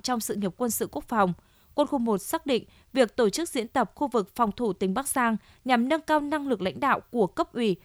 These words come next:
tổ chức điều hành của chính quyền và năng lực tham mưu của các ban ngành để xây dựng nền quốc phòng toàn dân, thế trận quốc phòng toàn dân gắn với thế trận an ninh nhân dân trong khu vực phòng thủ.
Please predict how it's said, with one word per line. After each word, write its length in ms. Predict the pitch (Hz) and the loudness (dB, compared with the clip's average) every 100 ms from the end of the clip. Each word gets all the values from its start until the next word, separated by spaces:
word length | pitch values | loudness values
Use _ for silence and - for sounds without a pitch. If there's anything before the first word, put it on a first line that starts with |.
| - - | -6 2
tổ 120 | 208 | 4
chức 240 | 359 381 | 2 -2
điều 140 | 254 208 | -2 0
hành 220 | 214 185 | -2 -2
của 140 | 202 | -2
chính 200 | 196 208 | -2 -4
quyền 260 | 262 233 180 | 0 0 0
và 80 | 202 | 0
năng 300 | 196 240 277 | 0 -2 -2
lực 180 | 240 - | -4 -4
tham 160 | 247 240 | -4 -2
mưu 220 | 247 226 | 0 -2
của 260 | - 226 | 0 0
các 280 | 180 320 - | 2 -2 -2
ban 240 | 233 247 220 | -2 0 2
ngành 220 | 214 185 - - - | 0 0 -4 -20 -4
để 120 | 233 226 | 0 0
xây 160 | 330 | 0
dựng 280 | 302 208 196 | 0 0 2
nền 160 | 208 185 | 0 0
quốc 200 | 359 330 | -2 -2
phòng 160 | 226 | -2
toàn 160 | 208 196 | -2 -2
dân, 280 | 254 233 208 - | 0 -2 -2 -2
thế 140 | 233 | -2
trận 220 | 277 196 | 2 0
quốc 200 | 190 359 - | 0 -4 0
phòng 180 | 220 | -2
toàn 160 | 190 190 | 0 -2
dân 260 | 247 240 214 - - | 0 0 0 -8 -6
gắn 200 | - 240 | -2 0
với 180 | 240 226 | 2 0
thế 160 | 240 240 | 0 -2
trận 260 | 311 175 - | -2 -2 -2
an 140 | 247 | -2
ninh 120 | 240 226 | 0 -2
nhân 140 | 233 | -2
dân 260 | 254 226 208 | 0 0 0
trong 180 | 240 | -4
khu 100 | 220 | -4
vực 180 | 208 190 | -2 -2
phòng 160 | - 190 | -2 -2
thủ. 280 | 233 214 | 2 4